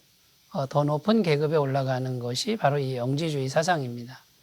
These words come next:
에, 영적인 지식만 알면 되므로, 어, 깨닫기만 하면 되기 때문에 현실의 삶은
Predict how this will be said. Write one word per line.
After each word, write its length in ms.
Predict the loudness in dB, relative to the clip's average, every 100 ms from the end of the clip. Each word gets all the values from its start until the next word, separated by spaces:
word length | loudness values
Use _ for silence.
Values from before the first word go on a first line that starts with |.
| _ _ -20 -14 -14 -12 -16 -14 -2
에, 260 | -2 2
영적인 640 | 4 4 6 6 6 8 6
지식만 920 | 4 2 2 0 2 4 4 2 -2 -10 _ 0
알면 500 | 4 4 6 4 4
되므로, 760 | 2 0 -2 -2 2 2 2 _ _ _
어, 140 | -10 -6
깨닫기만 640 | 0 4 4 4 0 2
하면 200 | 0 -2
되기 280 | -2 -2 -4
때문에 320 | -4 -4 -4
현실의 500 | 0 0 0 0 2
삶은 580 | 2 0 2 2 2